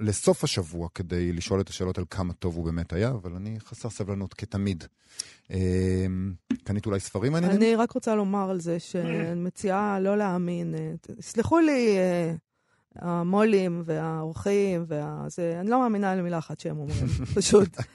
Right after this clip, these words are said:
Speaker 2: אה, זה, זה גם ביזנס בשבילם, זה
Speaker 1: ברור.
Speaker 2: בסדר, אני לא מא-, לא מאשימה אותם במשהו, כן? אה, זה,
Speaker 1: לא.
Speaker 2: זה עניין של ביזנס, אז, אה,
Speaker 1: אבל זה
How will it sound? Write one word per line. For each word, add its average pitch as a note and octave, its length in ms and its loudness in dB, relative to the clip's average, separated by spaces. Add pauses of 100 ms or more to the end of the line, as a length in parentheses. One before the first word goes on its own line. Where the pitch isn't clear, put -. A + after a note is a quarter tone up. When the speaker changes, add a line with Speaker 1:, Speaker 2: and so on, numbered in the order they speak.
(400)
Speaker 2:
אה, A3+ 260 8
זה, A3 200 2
זה B3 180 8
גם C#4+ 160 12
ביזנס E4 380 8
בשבילם, G3 540 4
זה F3+ 60 -2
Speaker 1:
ברור. G#2+ 180 8
Speaker 2:
בסדר, - 200 12
אני G3+ 140 4
לא A3+ 120 8
מא-, A#3+ 300 6
לא G#3+ 200 2
מאשימה A3+ 320 2
אותם C#4 220 2
במשהו, E3 400 0
כן? A3+ 200 2 (120)
אה, G3 160 2
זה, G3 100 0 (180)
Speaker 1:
לא. F#3 60 -2
Speaker 2:
זה G3 100 0
עניין A3+ 200 4
של B3 160 2
ביזנס, F#3+ 520 0
אז, F#3 200 -2
אה, F#3 340 0 (140)
Speaker 1:
אבל C3 160 4
זה B2+ 100 0